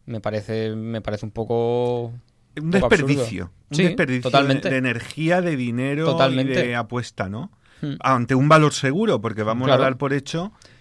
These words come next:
Speaker 1: Y,
Speaker 2: que,
Speaker 1: y con buenos
Speaker 2: que
Speaker 1: invitados,
Speaker 2: Risto
Speaker 1: porque
Speaker 2: es un valor seguro.
Speaker 1: Sí.
Speaker 2: Eh, bueno, Risto promete que no va a llevar gafas,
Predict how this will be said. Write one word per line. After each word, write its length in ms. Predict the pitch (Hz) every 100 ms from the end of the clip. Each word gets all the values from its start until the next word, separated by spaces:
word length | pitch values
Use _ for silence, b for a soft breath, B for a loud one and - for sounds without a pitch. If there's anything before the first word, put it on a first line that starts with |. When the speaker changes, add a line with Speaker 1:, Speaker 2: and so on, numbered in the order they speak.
| b
Speaker 1:
Y, 40 |
Speaker 2:
que, 320 | - 127 120 -
Speaker 1:
y 40 |
con 160 | 143 127
buenos 220 | 143 185
Speaker 2:
que 60 |
Speaker 1:
invitados, 640 | 151 131 131 233 190 95 -
Speaker 2:
Risto 320 | 123 147 131
Speaker 1:
porque 320 | 127 180 -
Speaker 2:
es 80 | -
un 100 | 139
valor 240 | 120 117
seguro. 400 | - 101 90 90
Speaker 1:
Sí. 260 | 92 127 - - - _ _ _ _ _ - b b b b -
Speaker 2:
Eh, 500 | 135 127 131 131 127
bueno, 260 | 147 151 139
Risto 640 | 175 190 - 220 220 - _ - -
promete 560 | 135 131 143 160 190
que 140 | 156 131
no 140 | 131
va 80 | 127
a 20 |
llevar 400 | 123 113 110 104
gafas, 540 | 113 147 - 196 220